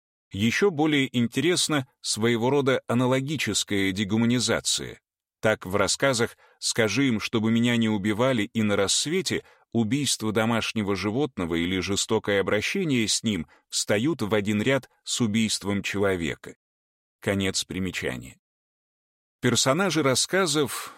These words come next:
мучительно, чаще всего инстинктивно и безуспешно ищут выход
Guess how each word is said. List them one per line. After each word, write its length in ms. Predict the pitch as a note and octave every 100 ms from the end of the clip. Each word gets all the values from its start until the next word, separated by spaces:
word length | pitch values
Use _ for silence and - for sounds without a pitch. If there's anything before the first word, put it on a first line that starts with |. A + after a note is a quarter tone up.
| -
мучительно, 920 | G#2 G#2 - F3 F3+ A#2 F#2+ D2+ C2 -
чаще 400 | - D#3 C3 B2
всего 480 | - C#3 C3+ C#3+ G#2+ -
инстинктивно 1000 | B2+ A#2+ - A2+ G#2 - - E3 C3 G#2+
и 320 | F#2 - G#2+ G2+
безуспешно 880 | G2 F2 F2 - E3 E3+ - G2+ - _ _ _
ищут 540 | F3 D3 - C3+ B2
выход 640 | G#2+ A2+ A#2 - C2+ -